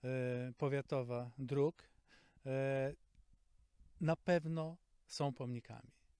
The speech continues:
I to nie ma, e, dwóch zdań. Będziemy zabiegać o to, żeby to zweryfikować wszystko i żeby tą decyzję cofnąć. Ta decyzja oczywiście daje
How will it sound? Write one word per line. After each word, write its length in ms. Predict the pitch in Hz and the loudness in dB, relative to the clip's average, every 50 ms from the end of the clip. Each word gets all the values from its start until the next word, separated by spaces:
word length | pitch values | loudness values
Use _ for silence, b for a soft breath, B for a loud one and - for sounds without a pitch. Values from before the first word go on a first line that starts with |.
| _ _ - - | _ _ -14 -14
I 60 | - - | -14 -6
to 140 | - 165 | -2 -2
nie 200 | 147 147 165 170 | 0 0 0 0
ma, 300 | 165 160 151 147 143 143 139 | 0 0 -2 -2 -4 -6 -6
e, 120 | 135 127 127 | -8 -8 -6
dwóch 220 | 120 131 135 123 | -4 -4 -6 -6
zdań. 260 | 117 117 120 110 110 - - - | -6 -6 -10 -10 -10 -14 -8 -2
Będziemy 360 | - 156 147 147 151 151 143 | -2 -2 0 0 -2 -4 -4
zabiegać 460 | 131 151 135 139 143 123 127 117 - | -4 -6 -6 -6 -6 -4 -4 -4 -4
o 60 | 131 113 | -6 -6
to, 140 | - 175 | -4 -4
żeby 200 | 190 233 220 214 | -4 -2 -4 -4
to 140 | - - 196 | -2 -2 -2
zweryfikować 840 | 170 165 165 208 220 208 190 - - 160 - 151 127 120 123 123 - | -2 0 0 2 2 2 0 -2 -8 -4 -2 -2 0 0 -2 -4 -6
wszystko 460 | - - 147 - - - 202 214 233 - B B B B B B B B - | -10 -10 -10 -10 -8 -6 -6 -6 -6 -6 B B B B B B B B -6
i 100 | 147 135 | -6 -4
żeby 440 | 135 165 170 160 165 175 170 170 170 B B B B B _ | -2 -2 -4 -2 -2 -2 -2 -4 -6 B B B B B _
tą 220 | - 156 156 151 | 0 2 2 2
decyzję 500 | 165 170 _ - - 139 120 127 147 151 | 0 -2 _ -2 -4 -4 -2 -2 -4 -4
cofnąć. 640 | - - - 220 175 - - 127 107 104 120 - - _ _ | -6 -2 -2 -2 -2 -2 -4 -10 -10 -10 -12 -18 -20 _ _
Ta 140 | - 160 160 | 0 0 2
decyzja 500 | 156 151 - - 202 196 165 180 170 143 | 2 0 -2 0 -2 0 2 2 0 0
oczywiście 400 | 139 - 156 147 - - 139 120 | 0 -4 -8 -8 -4 -6 -6 -6
daje 560 | 113 113 143 175 220 240 208 143 120 117 | -2 2 2 4 4 4 2 0 -2 -2